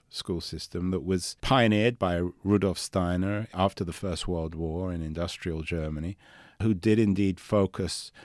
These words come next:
not so much on rote learning, but on creativity and play. And ironically or not,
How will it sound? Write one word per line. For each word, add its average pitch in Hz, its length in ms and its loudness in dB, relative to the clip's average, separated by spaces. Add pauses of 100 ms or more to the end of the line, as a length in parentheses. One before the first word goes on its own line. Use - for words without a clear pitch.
(140)
not 123 320 6
so 104 220 2
much 95 320 0
on 87 180 0
rote 87 220 -2
learning, 117 460 2
but 85 120 -6
on 80 160 -4
creativity 92 880 -4
and 92 180 -4
play. 117 360 -2
And 80 200 -6 (440)
ironically 95 560 0
or 85 120 2
not, 90 360 2